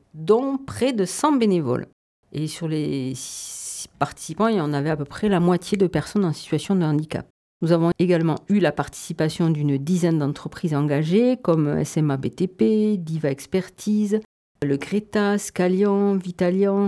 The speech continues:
Accent du Sud-Ouest, et j'en oublie, ainsi que vingt-quatre, euh, établissements et associations.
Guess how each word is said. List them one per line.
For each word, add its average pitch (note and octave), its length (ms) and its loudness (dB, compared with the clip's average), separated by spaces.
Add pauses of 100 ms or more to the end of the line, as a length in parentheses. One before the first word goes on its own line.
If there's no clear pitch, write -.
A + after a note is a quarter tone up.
Accent E3+ 300 -4
du E3 160 -2
Sud-Ouest, G3+ 800 0 (340)
et E3 120 0
j'en C#3 180 -2
oublie, G3+ 400 0 (480)
ainsi F#3 380 2
que A#3 260 4
vingt-quatre, G#3 640 2
euh, G3 240 4
établissements F#3 640 2
et F3+ 120 4
associations. D#3+ 640 -4